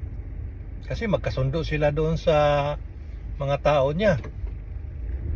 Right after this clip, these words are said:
No? Kaya pinopromote nila yung mayor at gagawa sila ng,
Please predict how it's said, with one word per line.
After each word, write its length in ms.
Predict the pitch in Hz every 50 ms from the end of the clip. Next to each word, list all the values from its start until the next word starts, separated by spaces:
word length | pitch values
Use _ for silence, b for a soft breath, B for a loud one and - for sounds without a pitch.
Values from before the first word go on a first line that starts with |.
| - - - - - - - - - - - - - 143
No? 240 | 143 165 190 - - - - - - - - - - - - - - - - - - - - - - - - - - - - -
Kaya 240 | 135 135 143 143
pinopromote 720 | 139 - - 143 147 139 135 139 143 147 156 151 - -
nila 260 | 147 139 139 147 143 143
yung 160 | 147 147 147
mayor 400 | 151 165 190 170 165 180 175 - - - - - - - - - - - - - - -
at 320 | 135 131 139 139 135 135 - -
gagawa 400 | - 143 139 139 160 160 156 147
sila 320 | 143 170 160 170 170 165 170
ng, 240 | 170 175 175 175